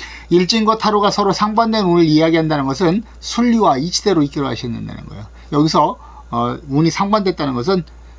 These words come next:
편법이라든지 뭐 불법이라든지 어떤 그런 것을, 그런 것들로, 어, 모든 것이 이루어지지 않는다는 것을, 어, 읍-,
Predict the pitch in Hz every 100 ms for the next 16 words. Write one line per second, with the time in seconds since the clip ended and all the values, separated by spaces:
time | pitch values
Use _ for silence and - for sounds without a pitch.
0 | - - - - - - 220 214 226 190
1 | 156 127 110 101 104 - - 117 110 143
2 | 143 175 156 123 113 107 104 - 120 185
3 | 170 - 170 196 202 - 185 180 180 175
4 | 165 - - - - 160 175 170 165 131
5 | 165 220 - - - 98 92 95 101 104
6 | 120 127 117 113 147 143 139 151 135 104
7 | 110 139 175 147 120 110 156 165 - -
8 | 117 101 95 104 127 127